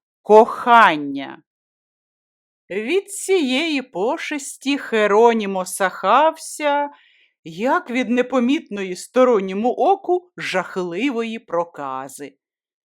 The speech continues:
В цьому полягала, докторе, його проблема,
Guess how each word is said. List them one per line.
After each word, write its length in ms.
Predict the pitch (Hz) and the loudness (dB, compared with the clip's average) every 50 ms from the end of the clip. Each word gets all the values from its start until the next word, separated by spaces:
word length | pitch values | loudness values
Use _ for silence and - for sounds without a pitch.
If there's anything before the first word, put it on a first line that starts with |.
| _ _ _ | _ _ _
В 60 | _ | _
цьому 640 | _ - - - - 277 349 349 320 262 220 196 185 | _ -16 -12 -8 -6 -4 -2 -2 -2 -2 -4 -6 -6
полягала, 760 | - 196 202 190 202 196 185 208 214 262 294 240 180 156 151 | -6 -4 -2 -2 -2 -4 -2 -2 -2 -2 -4 -6 -8 -10 -12
докторе, 800 | 151 147 170 156 139 - _ _ 151 147 143 143 143 139 131 _ _ _ _ _ _ _ _ - | -10 -10 -10 -10 -10 -12 _ _ -14 -12 -12 -12 -12 -14 -16 _ _ _ _ _ _ _ _ -8
його 300 | 190 214 240 220 262 254 | -4 -4 -2 0 -2 -2
проблема, 760 | 254 247 247 208 170 180 156 156 143 - 131 127 127 127 | -2 -2 -4 -4 -4 -6 -8 -8 -8 -8 -10 -10 -12 -14